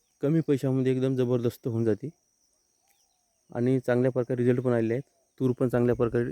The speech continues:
बघा फवारणी केली होती, ते पण डेव्हलप झाली चांगल्या प्रकारे, फुलं काढायली, कुठेही मर वगैरे नाही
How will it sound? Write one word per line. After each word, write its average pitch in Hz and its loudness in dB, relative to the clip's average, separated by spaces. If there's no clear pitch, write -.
बघा 123 -2
फवारणी 120 -2
केली 120 -2
होती, 120 -2
ते 123 -4
पण 120 2
डेव्हलप 117 0
झाली 110 0
चांगल्या 110 -2
प्रकारे, 110 -6
फुलं 110 -4
काढायली, 110 -6
कुठेही 127 -2
मर 117 4
वगैरे 117 2
नाही 110 -2